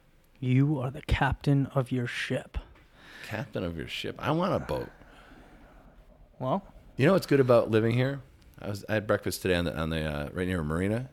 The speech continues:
Speaker 1: Mm.
Speaker 2: It helps me understand how poor I really am compared to other people. Someone apparently can afford a two hundred foot boat with a sixty foot boat on the back of it.
Speaker 1: Right.
Speaker 2: I don't have a boat. Do you have a boat?
Speaker 1: I don't have a boat.
Speaker 2: I want one.
Speaker 1: That, that's never been the standard for me.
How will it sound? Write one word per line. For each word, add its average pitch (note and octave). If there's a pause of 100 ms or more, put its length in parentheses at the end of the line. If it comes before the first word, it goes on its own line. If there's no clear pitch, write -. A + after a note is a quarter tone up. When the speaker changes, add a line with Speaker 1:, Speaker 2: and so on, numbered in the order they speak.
(160)
Speaker 1:
Mm. C#3+
Speaker 2:
It G#2+
helps C3
me A#2
understand G#2
how F#2
poor C#3
I F2
really F#2
am G#2
compared F2
to D#2+ (220)
other G2+
people. - (180)
Someone A#2+
apparently F#2 (200)
can G2+
afford G#2
a F#2+
two A#2
hundred G#2
foot E2+
boat G2+
with F2
a E2 (240)
sixty -
foot F#2+
boat G2+
on F#2+
the F#2+
back B2
of -
it. - (140)
Speaker 1:
Right. C3 (340)
Speaker 2:
I C#3
don't A#2+
have D2+
a C#2
boat. F#2
Do A2+
you B2+
have B2+
a -
boat? C#3+
Speaker 1:
I C3+
don't F3+
have F#3
a F3+
boat. G3+ (180)
Speaker 2:
I G2+
want C#3+
one. C2 (180)
Speaker 1:
That, C3
that's C#3+
never D3
been D3
the C#3+
standard C#3
for -
me. A2+